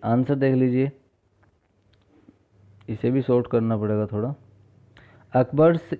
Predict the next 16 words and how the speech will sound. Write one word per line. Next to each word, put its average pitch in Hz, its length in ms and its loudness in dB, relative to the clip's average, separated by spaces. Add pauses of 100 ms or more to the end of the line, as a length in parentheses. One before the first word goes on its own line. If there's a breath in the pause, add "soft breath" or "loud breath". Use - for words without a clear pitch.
inst-, 131 320 0 (600)
inter-, 131 540 0 (200)
interaction 135 680 2 (1160)
with 117 240 -2
the 147 160 4
people 139 340 4 (1040 soft breath)
of 135 220 2
different 156 440 0
faith 120 380 2 (320 soft breath)
made 151 440 4
him 165 120 2 (140)
realize 123 800 4
that 117 340 4
religious 131 500 2 (100)
scholar 139 340 2
who 135 160 2